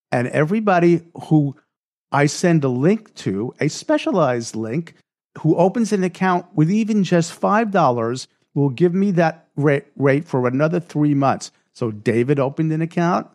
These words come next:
Two of my other friends opened an account.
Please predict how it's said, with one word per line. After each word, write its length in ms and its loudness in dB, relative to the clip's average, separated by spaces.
Two 220 4
of 60 2
my 200 4
other 220 2
friends 320 -4
opened 320 -4
an 80 -4
account. 420 -2